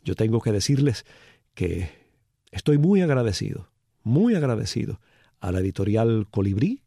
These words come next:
que nos regaló estos libros. No, dice Patricia, que la gente que ha llamado, eh, se desorienta y no nos dice qué gobierno era ese.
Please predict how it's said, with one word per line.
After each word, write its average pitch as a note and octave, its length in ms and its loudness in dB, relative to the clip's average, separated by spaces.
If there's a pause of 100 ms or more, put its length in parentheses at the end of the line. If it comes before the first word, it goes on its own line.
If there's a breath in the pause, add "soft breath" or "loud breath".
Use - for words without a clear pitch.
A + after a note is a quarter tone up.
que F#2+ 140 -8
nos - 400 -8 (560)
regaló G#2 560 0
estos - 340 -6
libros. A#2 400 -2 (840 soft breath)
No, - 240 -2
dice C#3+ 220 -2
Patricia, D3+ 540 -4 (460 soft breath)
que A2+ 100 -2
la G#2+ 80 0
gente D3 520 -4 (160)
que A#2 140 0
ha A2+ 40 2
llamado, A#2 460 0 (1040 soft breath)
eh, F#2+ 320 0
se A2+ 140 -2
desorienta B2 720 0 (180)
y A#2+ 180 0
no C#3+ 280 2
nos D3 260 -2
dice D3+ 460 -2 (540 soft breath)
qué E3+ 120 2
gobierno F3 540 0
era - 160 -4
ese. - 360 -10